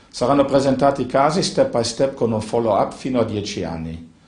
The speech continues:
dottor Mario Allegri è un altro giovane relatore di successo che si è dedicato allo studio delle tecniche adesive,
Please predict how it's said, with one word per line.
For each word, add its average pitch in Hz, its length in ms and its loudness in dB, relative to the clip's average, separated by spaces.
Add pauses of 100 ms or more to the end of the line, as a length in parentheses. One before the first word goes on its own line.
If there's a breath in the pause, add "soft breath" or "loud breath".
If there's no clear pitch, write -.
(400 soft breath)
dottor 147 320 4
Mario 131 400 2
Allegri 110 500 0
è 131 60 2
un 110 140 0
altro 117 280 0
giovane 113 400 0
relatore 104 500 -2
di 120 100 -4
successo 117 580 -4
che 98 140 -6
si 98 120 -6
è 107 60 -2
dedicato 110 600 -4
allo 107 120 -4
studio 127 400 -4
delle 113 240 0
tecniche 117 400 -6
adesive, 95 680 -4